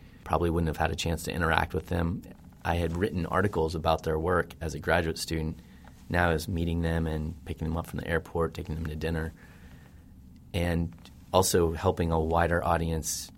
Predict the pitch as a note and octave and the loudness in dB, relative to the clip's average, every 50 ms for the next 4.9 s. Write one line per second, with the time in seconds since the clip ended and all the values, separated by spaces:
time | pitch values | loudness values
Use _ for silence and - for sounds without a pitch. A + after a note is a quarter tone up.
0 | - G2 F2 F2 F2+ F2+ F2 E2 D#2 E2 D#2+ D2+ - - E2 D#2+ D#2+ D#2 D#2 D2+ | -6 -2 0 2 4 4 2 4 4 4 2 2 2 0 0 2 2 2 0 -4
1 | - - - - - - - - - - - - - F2+ F#2 E2+ D#2+ D#2 D2+ - | -8 -16 -20 -20 -20 -20 -20 -20 -20 -20 -20 -12 -10 -6 -4 -4 -4 -4 -6 -6
2 | E2 D2 - - - - - - - - - D3 E3+ E3 C#3+ A#2 F#2 F#2+ - - | -8 -8 -8 -8 -10 -12 -12 -12 -8 -2 0 0 2 2 2 0 0 -2 -6 -6
3 | - - G2+ - - - - - - - - G#2 G2+ G2+ F#2+ G2 G#2 A2 G#2 G#2 | -4 -2 -2 -2 -4 -6 -8 -6 -6 0 2 4 6 6 6 6 4 4 4 2
4 | G#2 G#2 G2+ G#2 G2 F#2+ F#2 F2 - - - - - - G#2+ G2+ E2+ E2 | 2 2 2 2 4 4 2 2 0 -4 -8 -6 0 2 2 2 2 2